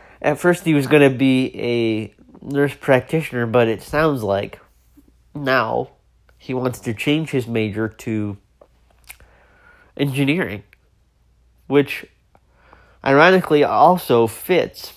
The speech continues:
my nephew's personality. He likes to figure things out. He likes to, uh, sort of think outside the box, think mathematically, think of new ideas.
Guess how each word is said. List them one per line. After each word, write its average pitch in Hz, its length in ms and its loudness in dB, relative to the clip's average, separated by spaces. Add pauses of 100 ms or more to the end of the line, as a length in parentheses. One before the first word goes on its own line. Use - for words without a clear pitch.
my 127 320 -6
nephew's 123 400 -4
personality. 117 800 -4
He 123 220 -12
likes 135 280 0
to 139 120 -4
figure 131 560 -4
things 117 400 -8
out. 113 460 -4 (600)
He 131 200 -6
likes 131 400 2
to, 117 400 -6 (640)
uh, 101 300 -4 (840)
sort 127 280 0
of 107 100 -6
think 123 240 -2
outside 110 440 -2
the 104 60 -8
box, 104 400 0
think - 220 -8
mathematically, 110 880 -4
think 113 240 -12
of 107 120 -10
new 113 220 -6
ideas. 104 680 -4